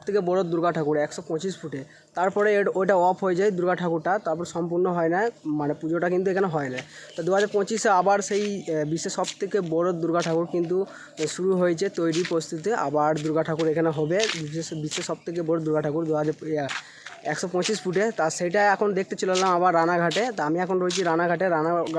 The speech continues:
আর পুজোটা যেখানে হয় দুর্গা ঠাকুরটা, সেটা হলো রানাঘাট কামালপুর, আহ, নামক গ্রামে। তা এখন আমি কিন্তু রয়েছি রানাঘাট, আহ, কামালপুরে। আর যেখানে, আহ, বিশ্বের সব থেকে বড় যে দুর্গা ঠাকুরটা হচ্ছে, সেটা ইতিমধ্যে আমার সামনে রয়েছে, সেটা দেখাচ্ছি।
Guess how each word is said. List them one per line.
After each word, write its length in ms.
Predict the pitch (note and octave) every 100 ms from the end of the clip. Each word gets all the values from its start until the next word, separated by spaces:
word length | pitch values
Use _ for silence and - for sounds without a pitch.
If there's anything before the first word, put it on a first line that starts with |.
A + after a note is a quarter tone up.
| D3+
আর 180 | D#3 D3+ -
পুজোটা 340 | D#3+ E3+ F#3
যেখানে 220 | F3 G3
হয় 200 | F#3+ F3
দুর্গা 220 | F3+ E3 E3+
ঠাকুরটা, 240 | D#3 E3
সেটা 200 | E3 E3
হলো 180 | E3+ F#3+ - - -
রানাঘাট 560 | D3+ F3 G3+ G3+ A3+ A3+ -
কামালপুর, 760 | F#3 F3 A3 A#3 A#3 A#3 F#4 F3+
আহ, 160 | E3 D#3+
নামক 240 | E3+ F#3+ F3
গ্রামে। 400 | F3+ F3+ F3 G#3+ -
তা 220 | E3 D#3+
এখন 180 | F3 F3+
আমি 340 | E3 F#3+ G#3+ G#3
কিন্তু 180 | G3+
রয়েছি 320 | G3 G3 G3 F#3+
রানাঘাট, 500 | E3+ F#3 F#3 F#3 F3
আহ, 260 | E3 D3+ D3
কামালপুরে। 460 | D#3 F3 F3 E3+ C4 - - -
আর 100 | C#3
যেখানে, 520 | D3 F#3 G#3+ A#3 A3 F#3+
আহ, 220 | F3+ F3 D#3 D#3+
বিশ্বের 220 | F3 A#3
সব 180 | A3 A3 A3
থেকে 160 | A#3+ A#3+
বড় 220 | G#3 G#3+
যে 120 | G#3
দুর্গা 240 | F#3+ F#3 G3
ঠাকুরটা 280 | F#3 F#3 F#3+
হচ্ছে, 200 | F#3 G3+
সেটা 220 | F3 E3+
ইতিমধ্যে 320 | E3 E3 E3
আমার 100 | E3+ -
সামনে 260 | D3+ D#3+ F3
রয়েছে, 220 | F3 G#3 -
সেটা 120 | D3+
দেখাচ্ছি। 360 | D3 D#3 D#3+